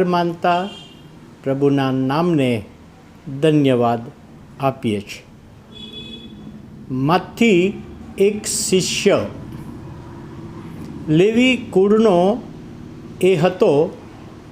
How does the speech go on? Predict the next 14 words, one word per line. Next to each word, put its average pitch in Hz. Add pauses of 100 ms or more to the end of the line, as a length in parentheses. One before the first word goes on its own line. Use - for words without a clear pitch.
(420)
માટે 180 (140)
લેવી 214
તરીકે 214
પણ 208 (880)
એ 175 (440)
ઓળખાતો 180
હતો. 156 (1400)
હિબ્રુ 185 (680)
ભાષાના 165 (640)
શબ્દ 160 (220)
પ્રમાણે 151 (1080)
ઈશ્વરની 220 (140)
ભેટ, 190 (2000)
ઈશ્વરની 165